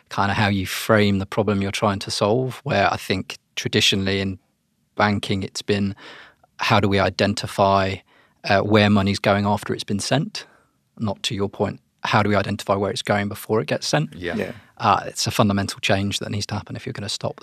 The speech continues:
Speaker 1: this.
Speaker 3: Yeah, I mean, accountability in this one is really interesting, isn't it? I, I think it's super interesting in this, though, is, like, if you look at, um, catastrophic systems problems,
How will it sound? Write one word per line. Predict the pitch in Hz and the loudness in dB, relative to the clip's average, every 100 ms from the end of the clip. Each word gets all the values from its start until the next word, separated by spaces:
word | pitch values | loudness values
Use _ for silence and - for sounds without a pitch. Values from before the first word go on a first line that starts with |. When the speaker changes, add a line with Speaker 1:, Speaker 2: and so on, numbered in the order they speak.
| - | -18
Speaker 1:
this. | - - | -16 -6
Speaker 3:
Yeah, | 165 165 | 0 2
I | 160 | 2
mean, | 165 - | 0 -4
accountability | - - 208 160 156 147 | -4 -2 -2 2 2 2
in | 120 | 2
this | 107 - | 0 0
one | 101 | -2
is | 95 | -2
really | 95 95 | -2 -2
interesting, | 98 92 - 78 | -2 -2 -4 -8
isn't | 87 85 | -10 -8
it? | 82 - | -10 -4
I, | 107 - | -2 0
I | 131 | -2
think | - | -2
it's | 165 | -4
super | - 180 131 | -2 -2 -2
interesting | 107 110 107 | 0 -2 -2
in | 101 | -2
this, | 101 101 | -2 -4
though, | - | -6
is, | 90 87 | -8 -4
like, | - | -4
if | - | -2
you | 117 | -2
look | 117 - | -2 2
at, | 104 92 - - _ - | 2 2 0 -12 _ -8
um, | 92 90 87 87 87 _ _ _ - 104 | -2 -2 -2 -8 -12 _ _ _ -16 -4
catastrophic | - 117 - - - 98 - 95 - - - | 0 0 0 -4 -2 -2 -2 -4 -6 -14 -10
systems | - 110 - 90 90 | -4 -4 -4 -8 -10
problems, | - 82 73 - - - | -10 -10 -10 -12 -10 -12